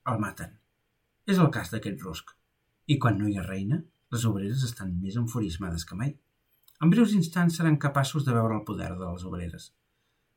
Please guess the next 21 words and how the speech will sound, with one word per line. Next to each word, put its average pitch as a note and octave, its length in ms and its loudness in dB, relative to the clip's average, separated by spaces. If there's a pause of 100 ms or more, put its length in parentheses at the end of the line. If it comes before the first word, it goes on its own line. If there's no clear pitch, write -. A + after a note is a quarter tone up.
«Però A#2 180 -2
es - 160 -8
pot C3+ 200 0
saber F#3 200 4
què F#3 120 4
fan - 200 2
aquestes B2 380 0
dones?», G#2+ 340 -2 (220)
va C3 100 4
dir A#2+ 120 6
Milans G#2 280 2
del G2+ 120 -2
Bosc, F2+ 240 -8 (240)
sorprès G#2 540 -4
i F2+ 60 -14
espantat. E2+ 520 -10 (420)
Els C#3+ 160 0
comensals E3+ 380 8
miraven C3 340 8
les A2 160 0
portes, - 460 -4